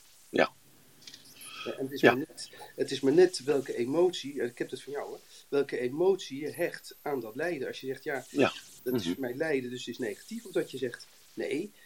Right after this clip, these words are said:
Speaker 2: ik, ik, ik, ik vind het helemaal niet leuk wat hier gebeurt, maar ik ga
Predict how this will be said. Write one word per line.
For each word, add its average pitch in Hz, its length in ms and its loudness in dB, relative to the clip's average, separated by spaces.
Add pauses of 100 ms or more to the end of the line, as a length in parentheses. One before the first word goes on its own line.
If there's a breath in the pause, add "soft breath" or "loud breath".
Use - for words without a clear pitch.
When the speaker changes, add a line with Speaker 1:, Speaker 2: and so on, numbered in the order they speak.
(200 soft breath)
Speaker 2:
ik, 139 300 -4
ik, - 140 -12
ik, - 240 -4
ik - 160 -2
vind 143 180 0
het 113 140 -4
helemaal 180 360 6
niet 120 100 0
leuk 139 160 6
wat - 100 -10
hier 190 140 0
gebeurt, 190 400 4
maar 151 200 0
ik 151 140 -4
ga - 200 -4